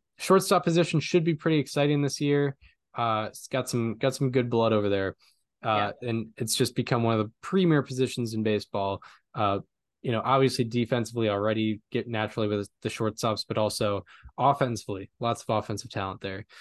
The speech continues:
Speaker 1: So that shall do it for positional rankings. And now we will get into the Hall of Fame bubble case of the week. Uh, we've done, uh, this is our third one this year, but our thirteenth overall.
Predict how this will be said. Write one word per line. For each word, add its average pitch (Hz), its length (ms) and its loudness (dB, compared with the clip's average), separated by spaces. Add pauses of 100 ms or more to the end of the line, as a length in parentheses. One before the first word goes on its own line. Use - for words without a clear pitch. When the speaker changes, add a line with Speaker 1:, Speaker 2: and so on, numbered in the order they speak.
(260)
Speaker 1:
So 180 580 6 (640)
that 143 200 2
shall 135 300 2
do 127 200 0
it 123 160 -2 (100)
for 110 560 -2 (1200)
positional 127 380 -2
rankings. 135 360 2
And 147 100 2
now 139 160 2
we 143 80 2
will 139 100 0
get 135 140 -2
into 135 400 -2
the 127 360 0 (380)
Hall 190 300 2
of 185 140 0
Fame 185 440 0
bubble 151 380 0
case 135 560 -4 (240)
of 127 200 0
the 120 100 -2
week. 147 380 2 (240)
Uh, 117 280 0
we've 117 160 -2
done, 117 300 -2 (340)
uh, 107 240 -2
this 127 200 -2
is - 80 -4
our 123 120 4
third 196 280 6
one 170 200 6
this 165 200 2
year, 170 200 4
but 165 100 0
our 131 120 2 (120)
thirteenth 196 560 0 (100)
overall. 135 600 2